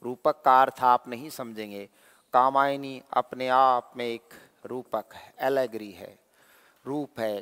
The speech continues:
काम का, अध्यात्म का। और ये ऋग्वेद का लिया हुआ कथानक है। कामायनी ऋग्वेद के आख्यान पर आधारित है। कामायनी का प्रसंग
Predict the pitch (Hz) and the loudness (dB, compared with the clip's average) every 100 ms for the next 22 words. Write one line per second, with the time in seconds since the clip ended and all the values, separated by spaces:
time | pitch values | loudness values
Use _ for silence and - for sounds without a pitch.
0 | _ 120 135 135 123 - 104 104 101 117 | _ 0 2 0 -4 -4 -2 -2 -6 0
1 | 143 - 107 104 - 92 - _ _ _ | 0 0 -8 -16 -12 -12 -12 _ _ _
2 | _ - 135 147 143 131 101 123 151 131 | _ -6 -4 -4 -6 -6 -6 -8 -8 -8
3 | 127 147 131 - - 127 113 120 127 113 | -6 -6 -6 -16 -2 0 0 -2 -2 0
4 | 113 107 - - - 143 135 104 - 101 | 0 -2 -2 -8 -4 -6 -6 -10 -14 -18
5 | 90 - - 117 139 139 139 139 143 135 | -16 -12 -2 -2 0 -2 -2 -6 -14 -14
6 | _ _ _ _ - 92 117 160 143 127 | _ _ _ _ -16 -10 -6 -6 -6 -4
7 | 143 131 _ 139 127 127 - - 147 143 | -4 -6 _ 0 4 4 0 -6 -4 -4
8 | 135 135 131 127 117 139 139 113 - 95 | -4 0 4 4 0 -2 -2 -2 -10 -10
9 | 95 - 117 131 135 143 147 139 131 - | -10 -2 -2 0 -2 -4 -8 2 2 2
10 | 156 - 156 143 139 | -6 -6 -10 -10 -10